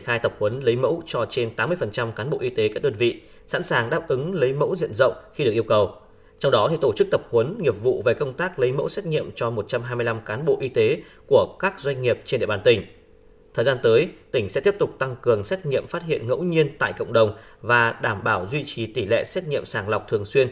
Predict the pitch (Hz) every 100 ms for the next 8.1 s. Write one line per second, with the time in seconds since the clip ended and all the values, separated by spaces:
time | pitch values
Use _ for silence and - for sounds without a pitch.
0 | - - 139 117 - 180 139 131 120 104
1 | - - 110 98 98 156 - - 135 135
2 | 127 120 - - 123 127 127 80 - 120
3 | 135 156 95 98 101 101 - 131 135 113
4 | 98 127 110 - - 123 92 110 104 -
5 | - - - - - _ - - 202 202
6 | 175 107 101 156 147 190 160 143 131 92
7 | 190 185 139 - 117 104 101 - 160 135